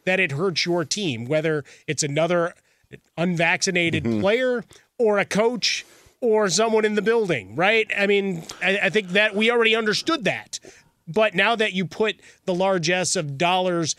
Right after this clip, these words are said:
Speaker 1: and not making these things up, and now you're accountable on a whole other level, that it's gonna raise the ire. Leonard Fournette was another.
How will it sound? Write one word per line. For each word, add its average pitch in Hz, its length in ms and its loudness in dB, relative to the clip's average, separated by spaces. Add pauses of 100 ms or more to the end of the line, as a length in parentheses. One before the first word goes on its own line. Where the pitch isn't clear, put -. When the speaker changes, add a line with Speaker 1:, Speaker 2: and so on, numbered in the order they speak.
(180)
Speaker 1:
and 160 200 -2
not 180 200 0
making 165 420 -2
these 160 220 -2
things 139 380 -4
up, 214 380 -2
and 160 180 -2
now 180 280 0
you're 156 500 -2
accountable 160 640 -2
on 151 180 -6
a 131 80 -6
whole 147 260 -4
other 123 240 -4
level, 131 580 -4 (840)
that 175 400 0
it's 165 240 -4
gonna 156 200 -2
raise 147 280 -2
the 143 180 -2
ire. 117 220 -6
Leonard 139 380 -6
Fournette 143 520 -4
was 131 180 -6
another. 135 460 -6